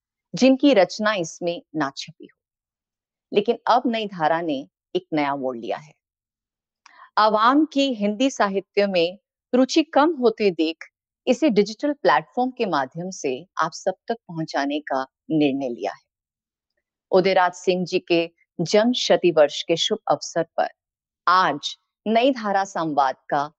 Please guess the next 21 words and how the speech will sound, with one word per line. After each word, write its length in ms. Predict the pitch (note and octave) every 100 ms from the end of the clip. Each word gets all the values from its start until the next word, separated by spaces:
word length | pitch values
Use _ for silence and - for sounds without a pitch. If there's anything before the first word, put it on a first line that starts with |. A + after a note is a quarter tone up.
| _ -
आगाज 420 | C#3+ C3+ C3+ -
होने 160 | A#2 -
जा 140 | -
रहा 200 | - C#3
है। 140 | C3+ _ _ _ _ _ _ _ _ _ _ _ _ _ _ _
तो 300 | - E3 - -
आज 380 | - F#3+ B3 -
की 180 | - B3
पहली 560 | - A#3 A3+ C4+ E4
कड़ी 380 | D#4+ G3+ F#3+ A3
में 340 | F#3+ D3 F#3+ - -
हम 160 | F#3 F3+ F3
आपको 380 | F#3 G3+ -
रूबरू 440 | C4 A#3 G3+ G#3 D4+
करवा 380 | - F3+ D#3 C#3+
रहे 200 | D3+ D3
हैं 340 | D#3 E3 E3+ _ _ _ _ _ -
आज 340 | F#3+ G#3 -
के 180 | - A#3
प्रसिद्ध 600 | A3+ A3 G#3+ - C#4+ A#3+ _ _
लेखक 600 | D3 D#3 F3 - A3 G#3